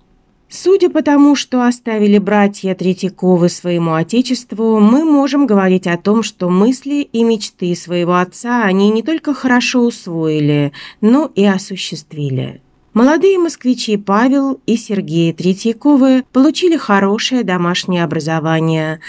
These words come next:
начали карьеру в торговле, работая с отцом. Развивая семейное дело, Павел вместе с братом Сергеем построил бумагопредельные фабрики, на которых было занято несколько тысяч человек.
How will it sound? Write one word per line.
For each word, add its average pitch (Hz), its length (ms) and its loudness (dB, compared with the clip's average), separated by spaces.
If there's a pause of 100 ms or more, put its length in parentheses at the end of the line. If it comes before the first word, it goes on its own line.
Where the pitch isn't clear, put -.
(240)
начали 254 420 2
карьеру 185 460 0
в - 80 -16
торговле, 190 640 0
работая 185 500 0
с 170 120 -10
отцом. 135 680 -12 (220)
Развивая 339 580 2
семейное 277 640 2
дело, 208 400 0
Павел 240 460 2
вместе 240 420 0
с 233 60 -10
братом 254 360 -2
Сергеем 254 600 0
построил 269 580 0
бумагопредельные 226 1300 2
фабрики, 180 1080 0
на 185 120 2
которых 185 340 0
было 180 220 4
занято 214 440 0
несколько 240 560 0
тысяч 180 600 -6
человек. 165 800 -4